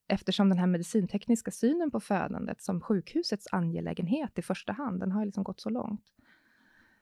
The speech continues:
Så att det innebär att det är väldigt stora regionala skillnader. Eh, vård i Sverige är uppdelat efter region. Så att i Stockholm nu till exempel så har man, eh, hemfödslar som ett alternativ. På Karolinska sjukhuset i Huddinge så kan man få,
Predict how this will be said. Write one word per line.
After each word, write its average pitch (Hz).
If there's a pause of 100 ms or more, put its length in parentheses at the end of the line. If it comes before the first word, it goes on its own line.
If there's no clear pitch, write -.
(120)
Så -
att 214
det 240
innebär 247
att 220
det 220
är -
väldigt 202
stora 196
regionala 185
skillnader. 214 (680)
Eh, 196 (260)
vård 226 (200)
i 208
Sverige 220
är 202
uppdelat 214
efter 196
region. 196 (320)
Så -
att 202
i 214
Stockholm 285
nu 277
till 254
exempel 233
så 226
har 214
man, 202
eh, -
hemfödslar 190
som 185
ett -
alternativ. 180 (760)
På -
Karolinska 202
sjukhuset -
i 196
Huddinge 202
så -
kan 202
man 196
få, 185